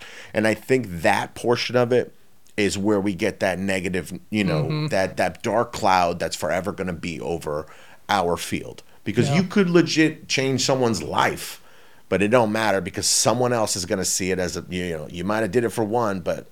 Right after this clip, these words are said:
Speaker 1: you know, you let one bad, one bad thing, one bad review, it's gonna
Speaker 2: Mm-hmm.
Speaker 1: shadow the nine customers that are there to really learn.
Speaker 2: Yeah.
Speaker 1: You know what I mean? And that's, it's unfortunate.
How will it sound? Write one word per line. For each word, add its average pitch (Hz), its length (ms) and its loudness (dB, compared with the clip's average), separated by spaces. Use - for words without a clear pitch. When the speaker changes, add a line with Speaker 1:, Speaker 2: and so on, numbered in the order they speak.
Speaker 1:
you 90 80 -6
know, 82 100 -8
you 90 240 -6
let 98 220 2
one 110 220 0
bad, 95 300 4
one 151 260 8
bad 147 280 8
thing, 104 340 2
one 135 160 4
bad 151 200 8
review, 135 420 2
it's 170 260 2
gonna 156 140 -2
Speaker 2:
Mm-hmm. 165 40 -2
Speaker 1:
shadow 127 460 4
the 117 100 2
nine 117 320 0
customers 113 520 -2
that 101 120 2
are 95 120 4
there 98 180 2
to 98 80 2
really 104 480 4
learn. 82 440 0
Speaker 2:
Yeah. 151 320 -2
Speaker 1:
You 98 120 -2
know 92 80 0
what 95 100 2
I 92 60 0
mean? 92 240 -2
And 90 180 -4
that's, 104 240 -2
it's 110 160 -2
unfortunate. 127 580 0